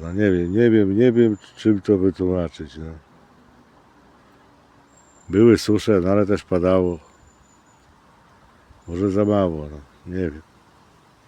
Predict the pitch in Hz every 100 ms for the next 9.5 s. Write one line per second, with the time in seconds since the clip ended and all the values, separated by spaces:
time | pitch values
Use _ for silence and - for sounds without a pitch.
0 | _ _ _ _ _ _ _ _ _ _
1 | _ _ _ _ _ _ - - - -
2 | 117 131 123 110 - 107 104 98 85 76
3 | 76 82 92 110 123 110 110 104 92 90
4 | 85 80 78 - - - _ - - 92
5 | 90 131 123 120 98 87 95 85 78 73
6 | 73 90 80 - _ - - - - _
7 | _ _ _ - - - - - - 104
8 | 113 120 110 101 110 107 98 101 92 92
9 | 95 95 87 92